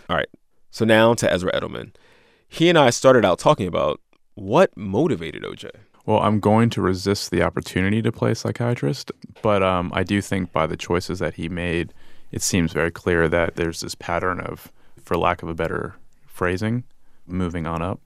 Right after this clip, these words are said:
Speaker 2: I mean, I look at his life in some ways as, like, these rungs that he keeps progressing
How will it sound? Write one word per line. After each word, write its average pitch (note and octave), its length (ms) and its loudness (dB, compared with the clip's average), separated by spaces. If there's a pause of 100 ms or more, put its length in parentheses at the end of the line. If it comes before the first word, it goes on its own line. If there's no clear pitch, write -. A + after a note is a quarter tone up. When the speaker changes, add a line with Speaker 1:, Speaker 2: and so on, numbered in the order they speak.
(500)
Speaker 2:
I A2 60 -4
mean, G#2 120 -2
I G#2 140 2
look A2+ 240 0
at G#2+ 60 4
his F2+ 140 0
life F#2+ 260 2
in F#2 100 -4
some F2+ 240 -2
ways F2 280 -4
as, F2 160 -10
like, F2+ 300 -8 (400)
these F2 200 -4
rungs F2 560 0
that F2 160 -4
he E2+ 100 -10
keeps - 580 -8 (320)
progressing E2 680 -2